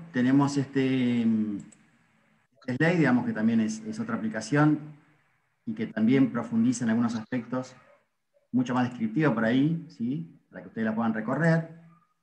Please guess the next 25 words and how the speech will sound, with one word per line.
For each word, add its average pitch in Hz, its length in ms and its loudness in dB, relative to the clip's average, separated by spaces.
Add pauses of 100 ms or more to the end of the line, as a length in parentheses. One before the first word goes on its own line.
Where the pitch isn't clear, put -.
(460)
¿sí? 151 360 -2 (4000)
Vamos 180 140 2
a 170 60 2
utilizar 160 240 0
esta 151 120 -2
aplicación 123 440 0
para, 113 240 0
para 110 160 -4
comentar 117 240 -2
algunas 123 200 0
cositas 117 320 -6 (120)
mínimas. 117 480 2 (400)
Eh, 117 480 0 (180)
el 120 340 2
modelo 156 260 4
tipac 165 380 2
surge, 160 800 0 (280)
¿sí? 127 180 0
Son 127 160 -2
estos, 123 300 -4
los 110 100 -8
dos 120 120 -6
autores, 127 320 0
Mitch 123 280 2
Reichweller, 135 680 0